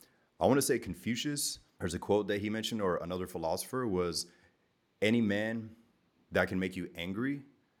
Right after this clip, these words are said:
and you allow them to has power and control over you. You are their slave." I'm paraphrasing it, but that is another quote that always stood out where I would think back, wow, every time that I would hold that anger, sadness, or aggression,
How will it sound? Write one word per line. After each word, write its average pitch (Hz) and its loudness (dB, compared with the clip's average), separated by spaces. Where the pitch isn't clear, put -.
and 85 -2
you 87 2
allow 80 2
them 113 -2
to 143 -6
has 87 2
power 92 0
and 85 -6
control 85 -4
over 73 -6
you. 71 -10
You 92 -2
are 92 4
their 82 -2
slave." 80 -6
I'm 95 0
paraphrasing 117 4
it, 135 -2
but 85 0
that 92 4
is 90 0
another 92 -2
quote 92 -2
that 87 -2
always 80 -2
stood 85 -2
out 110 6
where 92 0
I 85 0
would 78 -6
think 82 -4
back, 101 0
wow, 90 6
every 92 -2
time 95 -2
that 87 -2
I 85 0
would 76 -4
hold 101 -4
that 90 -2
anger, 90 -6
sadness, 90 -2
or 80 -6
aggression, 80 -4